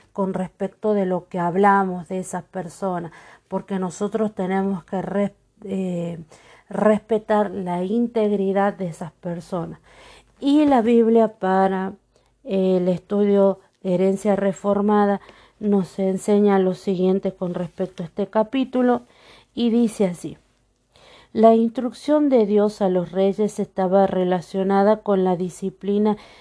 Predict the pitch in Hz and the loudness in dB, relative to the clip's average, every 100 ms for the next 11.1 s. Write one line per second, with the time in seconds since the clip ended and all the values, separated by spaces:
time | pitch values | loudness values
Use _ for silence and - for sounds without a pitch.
0 | _ 196 196 190 190 190 196 208 208 208 | _ -4 2 4 4 2 4 4 2 0
1 | 190 - 214 226 233 214 202 196 196 196 | -6 -2 0 0 0 -2 0 2 2 4
2 | 185 185 185 180 185 185 180 175 175 160 | 2 2 2 2 2 2 0 -2 -2 -4
3 | 156 _ - - _ - 202 214 220 226 | -8 _ -20 -20 _ -2 2 4 4 2
4 | - 196 190 185 - 185 196 202 208 214 | 0 -2 0 -4 -4 -2 2 0 0 -4
5 | 185 - 202 196 175 180 185 196 196 190 | -6 -2 -2 -2 -2 -2 2 4 4 4
6 | 180 - 185 190 190 185 190 180 170 175 | -2 -4 -4 0 0 -2 -4 -2 -2 -2
7 | 175 175 170 165 156 _ - - - _ | 0 -2 -2 -4 -6 _ -20 -20 -20 _
8 | - 208 202 190 190 180 - 247 214 - | 0 2 4 4 2 -2 -4 -4 -4 -6
9 | 226 190 185 190 196 196 202 202 - 180 | -4 0 2 2 0 2 2 0 -2 -8
10 | - 190 180 185 170 - 175 185 190 175 | -4 -2 0 -2 -4 -4 -2 2 2 0
11 | 170 | -6